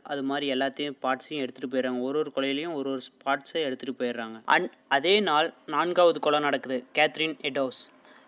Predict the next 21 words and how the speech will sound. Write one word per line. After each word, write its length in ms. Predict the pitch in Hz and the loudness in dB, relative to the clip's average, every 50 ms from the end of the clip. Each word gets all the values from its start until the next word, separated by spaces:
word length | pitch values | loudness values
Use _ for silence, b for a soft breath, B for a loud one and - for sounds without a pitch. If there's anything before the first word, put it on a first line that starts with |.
| B B - - - | B B -20 -8 -2
எப்போ 260 | 147 160 - - 208 | -2 0 4 4 6
நடக்குதுன்னு 360 | 208 202 180 160 170 175 180 | 6 6 6 4 2 0 -2
பார்த்தீங்கன்னா, 360 | 151 151 143 143 147 156 165 160 | 0 0 0 0 0 0 0 0
விடிகால 420 | 147 143 151 147 151 147 143 147 151 175 - - - - - | 0 -2 0 4 4 4 6 4 4 2 0 -4 -10 -14 -10
மூணு 220 | 151 151 160 160 151 | -6 -4 -4 -2 0
மணிக்கு 280 | 143 139 139 139 156 | 0 0 0 0 0
நடக்குது. 360 | 143 143 135 131 123 131 123 | -2 -2 -2 -2 -2 -4 -4
இவங்களையும் 520 | 123 151 151 170 185 180 180 180 180 185 175 | -4 -2 -2 -2 0 0 2 2 2 4 2
அதே 180 | 151 143 151 160 | 4 4 4 4
மாதிரி 240 | 156 151 147 147 156 151 - | 4 2 -2 -2 -2 0 0
கழுத்துல 380 | 147 143 147 - - 151 151 | 0 0 0 0 0 0 0
ரெண்டு 280 | 143 139 135 135 135 131 | 0 0 -2 -2 -2 -2
வெட்டு, 340 | 131 131 123 - - 151 156 156 | -2 -4 -4 -4 -2 0 0 0
அதே 220 | 147 135 135 143 147 | 0 0 0 -2 -2
மாதிரி 260 | 147 143 139 131 135 135 | -2 -4 -4 -4 -4 -6
தான் 180 | 143 143 131 | -6 -6 -6
கொன்றுருக்காங்க. 540 | - 135 135 131 135 123 - 127 127 131 143 160 175 - B B B B B B B B B | -6 -6 -6 -6 -8 -6 -6 -6 -6 -6 -6 -8 -10 -12 B B B B B B B B B
எல்லா 220 | - 143 156 180 190 185 | -2 2 4 4 4 4
கொலையிலையும் 400 | 185 175 170 170 175 185 180 165 | 4 2 2 4 2 2 2 2
ஒரு 120 | 156 151 156 | 4 4 4
ஒரு 140 | 156 147 | 2 2